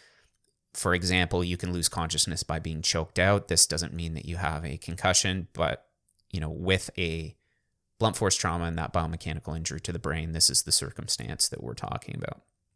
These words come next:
Now, the other thing to note is that if somebody has had a concussion, they most certainly have whiplash associated with that. The degree of whiplash, again, will be variable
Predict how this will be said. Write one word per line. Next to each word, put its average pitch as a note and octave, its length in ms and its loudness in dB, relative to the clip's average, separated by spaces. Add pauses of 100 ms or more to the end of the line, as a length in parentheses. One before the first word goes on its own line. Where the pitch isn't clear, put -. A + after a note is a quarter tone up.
(220)
Now, F#2+ 80 0
the G2 120 4
other B2+ 160 6
thing F#2+ 340 0 (140)
to G#2+ 100 -2
note F2 420 0 (300)
is G2 240 2
that F2+ 420 4 (680)
if A#2 160 6
somebody G#2+ 380 8
has E2+ 160 8
had F2+ 260 6
a E2+ 320 2 (160)
concussion, F#2 840 2 (840)
they G2+ 140 4
most G2 260 10
certainly A2 360 8
have F2 500 2 (180)
whiplash F2 800 4 (120)
associated F2 560 8
with D#2 280 -2
that. G#2 460 2 (400)
The G2+ 120 2
degree F2+ 380 0
of F2 120 0
whiplash, F2+ 460 2
again, F2 320 -2
will E2+ 100 0
be E2+ 140 0
variable E2 840 -2